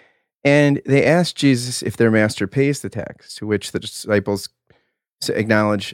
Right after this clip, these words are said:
that he does. Jesus asks a really interesting <laughs> question. He says, "When,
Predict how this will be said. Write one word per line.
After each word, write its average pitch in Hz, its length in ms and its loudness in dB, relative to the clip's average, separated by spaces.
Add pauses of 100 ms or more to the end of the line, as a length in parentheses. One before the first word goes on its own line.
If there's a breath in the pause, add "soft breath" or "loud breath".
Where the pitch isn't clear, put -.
(160)
that 107 240 2
he 107 140 -6
does. 127 480 2 (680 soft breath)
Jesus 208 560 0 (120)
asks 113 580 2
a 123 100 0
really 165 480 4
interesting 113 480 -4
<laughs> - 0 -
question. 123 460 -4 (300 soft breath)
He 151 80 -10
says, 147 180 -10
"When, 147 200 -2